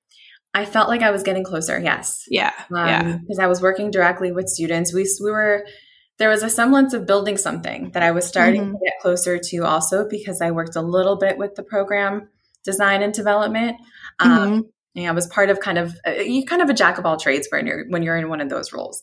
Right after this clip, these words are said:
Speaker 2: Yeah.
Speaker 1: I was getting a little bit closer to that, and it was more, um, authentic and, uh,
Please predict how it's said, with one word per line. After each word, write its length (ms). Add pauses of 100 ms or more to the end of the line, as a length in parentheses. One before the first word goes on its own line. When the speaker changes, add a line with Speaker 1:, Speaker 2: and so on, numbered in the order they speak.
(360)
Speaker 2:
Yeah. 220
Speaker 1:
I 80 (100)
was 140
getting 260
a 60
little 180
bit 140
closer 380
to 80
that, 260
and 100
it 60
was 180
more, 460
um, 500 (1000)
authentic 420
and, 180
uh, 140